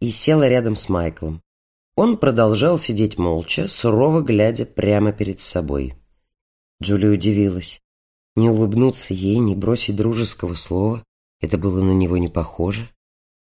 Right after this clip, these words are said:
И тут она увидела, что он стискивает зубы, чтобы они не стучали, и что глаза его полны слез.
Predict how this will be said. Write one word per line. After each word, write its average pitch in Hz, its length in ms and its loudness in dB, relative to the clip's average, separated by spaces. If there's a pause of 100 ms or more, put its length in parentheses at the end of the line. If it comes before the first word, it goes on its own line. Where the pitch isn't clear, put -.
(300)
И 107 80 -2
тут 160 220 2
она 143 180 4
увидела, 165 560 0
что - 300 -2
он 131 240 2 (400)
стискивает 147 800 -2
зубы, 104 540 -2 (180)
чтобы 110 340 -2
они 117 180 4
не 135 100 4
стучали, 90 720 -2 (180)
и - 60 -4
что 120 220 0
глаза 117 360 2
его 139 160 2
полны 127 440 0
слез. 107 580 -2